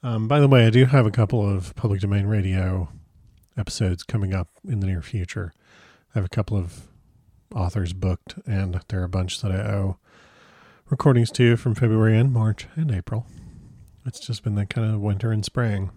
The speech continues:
I get, like, major seasonal affective disorder, so it's hard to get off my butt and do anything, basically,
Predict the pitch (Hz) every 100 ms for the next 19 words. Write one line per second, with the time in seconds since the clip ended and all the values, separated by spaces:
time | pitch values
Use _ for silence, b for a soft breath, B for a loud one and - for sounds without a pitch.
0 | - B B B B B B - 135 143
1 | 113 - 104 - 107 90 110 104 95 101
2 | 95 - 104 98 98 90 104 95 107 95
3 | - 104 98 98 90 - 95 92 92 -
4 | 147 113 - - - 98 87 95 82 -
5 | - - _ _ b b b b b b
6 | b 95 90 - 92 87 98 - 110 104
7 | 104 104 101 104 98 - - 110 107 135
8 | - 123 123